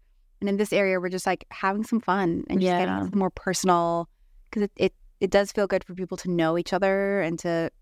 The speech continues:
Speaker 1: to get the question, that,
Speaker 2: Yeah.
Speaker 1: that last question of, you know, what do you feel like you're not doing well enough or that you feel you're dropping the ball in?"
Speaker 2: Yeah.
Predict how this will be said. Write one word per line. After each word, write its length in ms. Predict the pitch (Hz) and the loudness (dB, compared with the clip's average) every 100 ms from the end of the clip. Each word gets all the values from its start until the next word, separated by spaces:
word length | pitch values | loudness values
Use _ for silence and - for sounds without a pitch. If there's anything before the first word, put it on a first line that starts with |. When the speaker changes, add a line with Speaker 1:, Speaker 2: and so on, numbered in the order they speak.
| _ | _
Speaker 1:
to 100 | - | -2
get 160 | 185 180 | 0 0
the 60 | |
question, 340 | - 180 - 180 | -2 -2 0 0
that, 100 | - | 0
Speaker 2:
Yeah. 140 | 185 170 | 0 2
Speaker 1:
that 260 | 175 165 | 2 2
last 340 | 175 160 170 - | 2 0 0 -6
question 420 | 185 - 175 160 | -6 -6 -4 0
of, 260 | 156 151 - _ _ - _ _ | 0 -2 -8 _ _ -20 _ _
you 80 | 190 | 4
know, 260 | 175 160 | 4 2
what 200 | 170 175 | 0 0
do 60 | 185 | 0
you 80 | 180 | 0
feel 160 | 190 | 2
like 120 | 175 180 | 2 2
you're 80 | 170 | 2
not 180 | 160 - - | 2 -2 -6
doing 240 | 165 165 | -2 2
well 300 | 160 156 156 | 2 2 0
enough 280 | 170 170 - | -2 -2 -2
or 160 | - 185 - | -4 -4 0
that 80 | 170 | 2
you 100 | 170 | 2
feel 140 | - | 0
you're 80 | 170 | 0
dropping 280 | 165 160 170 | 2 2 0
the 60 | 160 | 0
ball 280 | 156 160 | 2 0
in?" 200 | 160 147 | 0 0
Speaker 2:
Yeah. 440 | 196 196 180 175 | 0 0 -2 -4